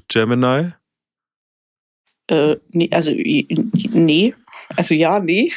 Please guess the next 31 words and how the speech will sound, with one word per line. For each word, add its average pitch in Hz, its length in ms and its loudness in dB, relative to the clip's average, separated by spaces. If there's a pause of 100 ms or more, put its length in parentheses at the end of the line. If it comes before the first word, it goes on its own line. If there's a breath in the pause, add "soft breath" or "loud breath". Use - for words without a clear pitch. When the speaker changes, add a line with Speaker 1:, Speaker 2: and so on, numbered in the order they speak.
(100)
Speaker 1:
Ja, 131 240 0
okay, 135 320 0
also 127 240 0
dann, 123 220 -2
dann 127 160 0
erzähl 143 320 0
ich's 156 140 -8
kurz. 143 180 0
Speaker 2:
Meine 240 180 0
Google-Suche 226 540 2
noch 202 140 0
nicht. 214 340 -2
Speaker 1:
Es - 220 -4
tut 190 240 -4
sich, 170 260 0
es - 220 -4
tut 180 200 -4
sich 131 200 -2
einiges 127 420 -2
bei 101 160 0
Google. 98 360 0
Die 110 120 2
haben 127 180 2
jetzt 131 140 -2
vor 101 200 0
einigen 123 360 -2
Tagen 135 380 -2
erst, 120 500 -4
äh, 107 540 2 (220)
quasi 104 800 -2
rausposaunt, 113 1040 -2